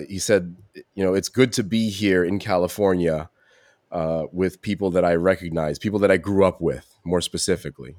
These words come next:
So he kinda put that out there, as he very much does very often in his show and in his public appearances. He's,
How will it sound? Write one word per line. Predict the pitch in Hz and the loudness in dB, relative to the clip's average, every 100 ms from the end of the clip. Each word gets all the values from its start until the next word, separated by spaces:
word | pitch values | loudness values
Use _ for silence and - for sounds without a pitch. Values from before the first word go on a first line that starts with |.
| - | -10
So | - 98 82 80 78 73 | -2 0 0 0 -2 -6
he | 92 95 | -12 -8
kinda | 110 92 | -2 -2
put | - 87 | -2 -4
that | 90 82 | 0 0
out | 78 78 | -2 -4
there, | 82 73 73 - | -6 -6 -4 0
as | 120 | 0
he | 170 170 | 2 -2
very | 127 95 104 139 139 | -4 -4 2 4 4
much | 110 110 90 | 4 2 2
does | 80 95 82 80 | 0 2 2 -2
very | 78 95 90 | -2 0 4
often | 90 85 78 73 73 _ _ _ _ - | 2 2 -2 -6 -10 _ _ _ _ -8
in | 90 82 | -4 -4
his | 82 82 | -4 -6
show | - - 135 123 120 117 113 _ _ - | -4 2 4 6 4 2 -4 _ _ -6
and | 90 | -2
in | 87 | -2
his | 85 | -2
public | - - 101 101 | -6 -2 -2 -2
appearances. | 85 - 113 113 110 113 110 107 104 - _ _ _ _ | -4 -2 0 0 0 2 4 4 0 -8 _ _ _ _
He's, | 104 104 101 95 - - | -4 -2 -2 -2 -2 -4